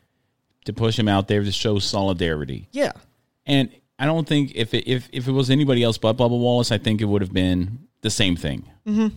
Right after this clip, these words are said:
Speaker 1: Solidarity in the sport, they're a community, they're tight-knit. There isn't forty players on one team. There's forty players, period, on the field of play in nascar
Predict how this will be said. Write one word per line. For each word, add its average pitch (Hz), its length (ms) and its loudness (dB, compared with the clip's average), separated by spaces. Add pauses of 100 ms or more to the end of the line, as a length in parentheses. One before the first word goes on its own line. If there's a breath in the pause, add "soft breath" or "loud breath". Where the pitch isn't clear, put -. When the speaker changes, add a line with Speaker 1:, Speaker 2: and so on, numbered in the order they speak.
(140)
Speaker 1:
Solidarity 117 760 2
in 104 80 0
the 101 60 0
sport, 101 340 -4
they're 98 120 0
a 90 40 -6
community, 104 440 0
they're 92 160 0
tight-knit. 101 680 -2 (460)
There 113 160 2
isn't 110 340 0 (220)
forty 120 300 2
players 110 600 0 (100)
on 104 240 -2
one 107 240 0
team. 113 360 0
There's 92 340 -2 (200)
forty 110 260 0
players, 101 400 -2
period, 113 680 2
on 87 120 -2
the 87 60 -2
field 101 260 -2
of 90 80 -4
play 92 260 -2
in 78 80 -2
nascar 76 500 -2